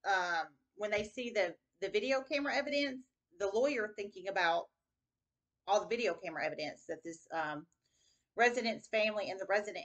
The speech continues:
has garnered from all these employees. Or the employees, when they get in the middle of the damn lawsuit for, um, abuse, 'cause it's regarding resident abuse and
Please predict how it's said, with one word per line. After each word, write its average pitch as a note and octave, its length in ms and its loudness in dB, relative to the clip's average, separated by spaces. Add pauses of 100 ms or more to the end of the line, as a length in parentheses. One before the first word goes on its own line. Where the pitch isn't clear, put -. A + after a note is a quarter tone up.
has E3+ 180 -20
garnered F3+ 480 -2
from E3 140 -6
all E3 160 -2
these D#3 160 -10
employees. D3+ 640 -10 (1800)
Or E4 220 6
the C4 180 -2
employees, A3 760 -2
when G3+ 240 -6
they A#3+ 280 4
get - 180 -6
in A3 60 -10
the A3 80 -4
middle A3 200 -2
of G#3+ 60 -6
the G#3 80 -10
damn G3+ 260 -2
lawsuit F3+ 560 -4 (760)
for, G3+ 320 2
um, F#3 280 4
abuse, - 560 -6
'cause G#3 140 -6
it's A#3 280 -2
regarding G#3 440 2
resident G#3 500 0
abuse C4+ 640 -8
and G3+ 380 -4